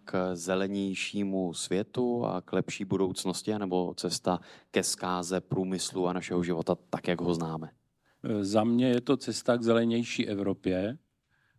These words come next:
Speaker 2: a dokud ten Green Deal nebude globální, tak klimatu nepomůže. To si musíme uvědomovat. My si pomůžeme v Evropě, budeme tady mít čistší ovzduší, když nebudeme spalovat uhlí,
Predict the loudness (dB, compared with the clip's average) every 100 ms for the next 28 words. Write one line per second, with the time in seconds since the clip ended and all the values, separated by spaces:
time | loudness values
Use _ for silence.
0 | _ -4 -2 -2 0 0 0 0 -2 0
1 | -2 0 0 2 2 2 2 2 2 2
2 | 2 2 2 2 0 0 -2 -2 0 0
3 | -2 -2 0 0 2 0 -4 -12 _ _
4 | _ _ -4 -2 -2 -4 -2 -2 -2 0
5 | 0 0 0 0 0 0 0 2 2 2
6 | 2 0 -2 -2 0 2 0 0 -2 -2
7 | -2 -2 0 -2 -2 -4 -2 -4 -4 0
8 | 0 4 8 8 6 0 0 0 2 0
9 | 0 0 2 2 0 0 0 2 2